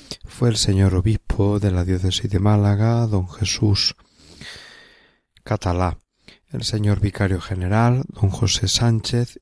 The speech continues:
y también se interesó el obispo de Córdoba, don Demetrio Fernández,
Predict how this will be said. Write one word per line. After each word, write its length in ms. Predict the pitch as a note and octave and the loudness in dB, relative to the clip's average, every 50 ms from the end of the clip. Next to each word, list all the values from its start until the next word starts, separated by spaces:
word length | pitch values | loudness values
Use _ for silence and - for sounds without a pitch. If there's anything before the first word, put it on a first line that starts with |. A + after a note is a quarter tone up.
| _ _ | _ _
y 120 | - A#2+ | -10 -6
también 360 | - - F#2+ G2 G#2+ A2 A2 | -2 -2 0 4 4 4 4
se 140 | G#2 - G#2+ | 2 2 0
interesó 800 | G2 F#2+ F#2+ - F#2+ F2+ F2+ F2 - - - A#2 A#2 B2 - _ _ _ | 0 0 -2 -2 -2 0 0 -2 0 0 2 2 2 2 0 _ _ _
el 760 | - A#2+ A2 G2+ F#2+ G2 G2 F#2 F#2 F#2 F#2 F#2 F#2+ G2 - - | -2 0 2 2 2 2 0 0 -2 -2 -2 -2 -4 -4 -2 0
obispo 480 | - G#2 G2+ G#2+ G#2+ - - - G2 | 2 2 4 2 2 0 0 0 2
de 120 | F2+ F2+ - | 2 2 0
Córdoba, 540 | - - A#2 A2+ G#2 G2 G2 F#2+ F#2+ F#2+ | 2 2 2 2 2 2 0 0 0 -2
don 240 | F#2+ G2 G2 F#2+ F#2+ | -2 -2 -2 -2 -2
Demetrio 540 | F#2+ F#2 F#2 G2 G2+ F#2+ - - - - F#2 | -2 -2 0 0 0 0 -2 -6 -6 -4 -4
Fernández, 800 | - - - F2+ - - F2+ F2 F2 F2 F2 F2 E2 D#2+ - | -4 -2 -4 -4 -2 -2 0 0 2 2 0 0 -2 -4 -6